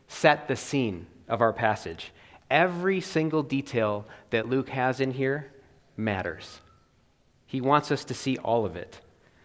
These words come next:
On the very day that Stephen was martyred, great persecution began. We heard about Stephen last week.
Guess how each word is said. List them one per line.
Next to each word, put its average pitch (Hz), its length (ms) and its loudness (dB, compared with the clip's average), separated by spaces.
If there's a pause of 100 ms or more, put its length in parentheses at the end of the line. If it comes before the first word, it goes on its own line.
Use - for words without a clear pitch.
(340)
On 135 200 2
the 131 60 4
very 147 440 4
day 110 480 2 (600)
that 127 140 0
Stephen 147 680 0
was 110 180 0
martyred, 104 540 4 (800)
great 131 540 2 (260)
persecution 113 840 -4 (480)
began. 95 560 -4 (360)
We 123 100 -4
heard 143 200 2
about 147 240 6
Stephen 131 520 0
last 113 360 0
week. 123 320 -2